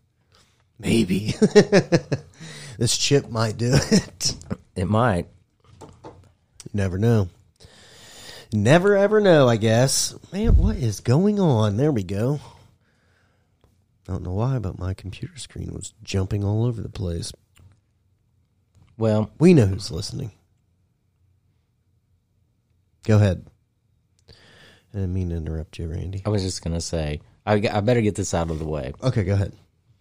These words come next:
Speaker 2: So, our show is actually registered as a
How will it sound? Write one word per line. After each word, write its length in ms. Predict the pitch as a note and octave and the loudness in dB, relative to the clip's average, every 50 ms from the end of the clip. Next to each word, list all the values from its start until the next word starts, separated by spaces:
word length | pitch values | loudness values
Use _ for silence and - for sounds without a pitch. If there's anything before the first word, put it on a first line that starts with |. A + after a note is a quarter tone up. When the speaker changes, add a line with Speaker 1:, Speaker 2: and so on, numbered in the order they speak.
| - - - - | -20 -20 -18 -14
Speaker 2:
So, 600 | - - - - B2 A2+ G2 F#2 F2+ E2+ E2+ E2 - - - - - _ _ - | -12 -10 -4 -2 0 2 2 2 0 -2 -4 -6 -10 -16 -20 -20 -20 _ _ -4
our 260 | - A#2 A#2+ B2+ C3+ C#3 | 0 2 2 4 2 2
show 400 | - - C3+ A#2+ A2 G#2+ G2+ G2 | 0 0 2 2 4 4 2 2
is 220 | F#2 F2+ - - - _ _ _ - | 0 -2 -6 -12 -20 _ _ _ -10
actually 600 | - F2 - - - - F2+ F2 E2 E2 D#2+ D#2 - - _ _ _ _ _ _ - | -8 -8 -8 -8 -8 -6 -6 -4 -4 -4 -6 -8 -10 -16 _ _ _ _ _ _ -8
registered 520 | - G2+ F#2+ F#2 F2 - - F#2 F2 D#2+ | -4 -4 -4 -4 -6 -8 -8 -8 -6 -6
as 140 | E2 D#2 E2 | -6 -8 -8
a 60 | D#2+ | -12